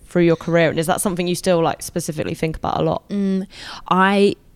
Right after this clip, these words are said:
Speaker 2: I wanna play as long as I can still develop. Like, I don't think I would, if I was at a place where I thought,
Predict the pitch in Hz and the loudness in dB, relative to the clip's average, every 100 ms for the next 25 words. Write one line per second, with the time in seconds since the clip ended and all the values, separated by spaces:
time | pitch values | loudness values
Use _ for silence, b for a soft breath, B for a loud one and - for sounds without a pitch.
0 | _ _ _ - 185 214 226 185 - 180 | _ _ _ 0 4 6 4 4 4 4
1 | 160 147 156 151 147 151 143 - 151 - | 4 2 0 -2 -2 0 -2 -4 -8 -4
2 | 160 147 151 147 143 156 - 151 - 151 | -2 -4 -4 -6 -4 -4 -6 -4 0 4
3 | 151 - - - - 156 151 151 143 - | 4 2 -6 -18 -2 -2 0 0 -2 -4
4 | - - - - B B B B B - | -16 -20 -20 -20 B B B B B 0
5 | 180 185 - - 170 - 147 - - | 2 2 -2 0 0 -2 -6 -6 -10